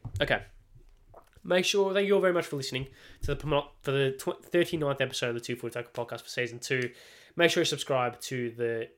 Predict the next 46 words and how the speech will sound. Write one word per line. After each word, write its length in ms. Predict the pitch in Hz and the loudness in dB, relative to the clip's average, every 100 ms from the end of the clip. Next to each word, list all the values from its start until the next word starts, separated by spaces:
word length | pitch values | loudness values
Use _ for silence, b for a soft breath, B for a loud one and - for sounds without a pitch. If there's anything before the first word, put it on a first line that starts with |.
| _ _ | _ _
make 140 | 151 | -4
sure 100 | 139 | -2
you 20 | 147 | -4
subscribe 420 | 131 - 113 110 | -6 -4 -4 -6
to 100 | 117 | -8
the 60 | |
Two 100 | 113 | -6
Foot 160 | 117 120 | -8 -8
Tackle 320 | 120 - 123 | -10 -6 -6
Podcast 220 | 117 120 | -6 -6
on 60 | 127 | -4
YouTube. 480 | 135 139 143 135 131 B B B | -4 -2 0 -2 -2 B B B
Follow 380 | - 151 147 147 | 4 6 8 6
it 120 | 143 - - | 4 -2 -4
on 240 | 131 127 | -2 0
all 120 | 123 | -2
the 60 | 120 | -4
socials, 720 | - 123 120 - 120 117 - - _ - | -2 -2 -2 -2 -4 -4 -10 -16 _ -2
all 180 | 143 135 | 0 2
the 80 | |
audio 180 | 127 120 | 0 -2
platforms 380 | 120 123 - 123 | -2 -4 -6 -10
as 80 | 120 | -6
well. 160 | 120 | -4
Five-star 440 | 117 117 117 - 113 | -4 -4 -4 -6 -6
rating 320 | 113 110 113 | -6 -6 -8
would 120 | 110 | -10
mean 160 | 117 113 | -10 -10
the 100 | 110 | -8
world. 440 | 113 135 139 139 135 B B B - | 0 4 6 6 2 B B B 0
Yeah, 280 | 135 117 - | 6 6 6
it's, 220 | 123 - | -2 2
um, 400 | 131 123 123 120 _ _ | 4 4 0 -8 _ _
penultimate 460 | 165 180 185 165 | 4 6 6 4
episode. 280 | 143 - 135 | 2 2 0
Next 220 | 160 165 | 0 0
week 180 | 160 147 | 2 2
we'll 120 | 143 | 0
be 200 | 139 135 | 0 0
back 420 | 135 131 123 - - B B - | 2 0 0 -6 -20 B B -8
to 100 | 147 | 2
wrap 180 | 156 165 | 4 4
up 120 | 147 | 0
the 60 | |
Champions 380 | 139 143 131 127 | 0 2 2 -2
League 280 | 123 117 117 | -2 -2 -4